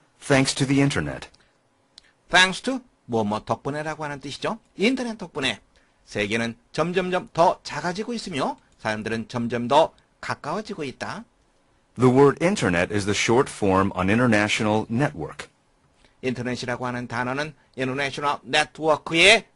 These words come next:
Speaker 2: short form, 줄임말이다.
Speaker 1: This is the network that connects numerous computers all over the world and shares information.
Speaker 2: 이것은 망이다. 자, 근데 망인데 관계대명사 대절이 나와 있습니다.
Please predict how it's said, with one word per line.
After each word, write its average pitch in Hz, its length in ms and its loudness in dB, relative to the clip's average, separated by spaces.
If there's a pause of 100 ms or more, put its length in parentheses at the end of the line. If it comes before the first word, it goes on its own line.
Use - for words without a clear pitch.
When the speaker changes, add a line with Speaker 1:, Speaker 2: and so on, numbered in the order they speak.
(340)
Speaker 2:
short - 340 -6
form, 196 280 -2 (160)
줄임말이다. 190 720 -8 (880)
Speaker 1:
This 127 320 2
is 185 80 -2
the 196 140 4
network 151 480 4
that 107 160 0
connects 95 360 0
numerous 143 480 4
computers 107 640 -2 (300)
all 170 280 6
over 175 140 0
the 175 140 0
world 87 380 2 (240)
and 147 120 2
shares 107 400 4
information. 90 720 -2 (460)
Speaker 2:
이것은 143 420 -2
망이다. 147 560 0 (280)
자, 120 160 -6
근데 110 180 -6
망인데 131 540 -2 (260)
관계대명사 110 540 -6
대절이 135 380 -8
나와 131 240 -8
있습니다. 110 500 -10